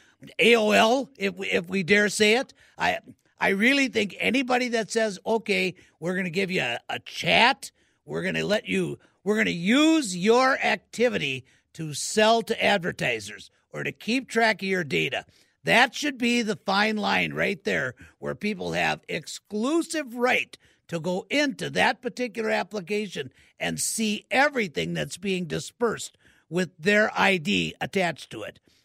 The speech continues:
I, I don't find it all that complex.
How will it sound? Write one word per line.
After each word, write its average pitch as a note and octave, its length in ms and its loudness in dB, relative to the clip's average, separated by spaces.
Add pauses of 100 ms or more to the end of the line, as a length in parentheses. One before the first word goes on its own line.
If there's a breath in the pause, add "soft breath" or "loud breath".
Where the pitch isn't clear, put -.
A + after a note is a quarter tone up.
I, F3+ 140 -2 (400)
I A3+ 120 4
don't D4 240 2 (280)
find B3+ 220 4
it A3 160 0
all A3 240 4
that G3 200 0
complex. F3+ 720 -4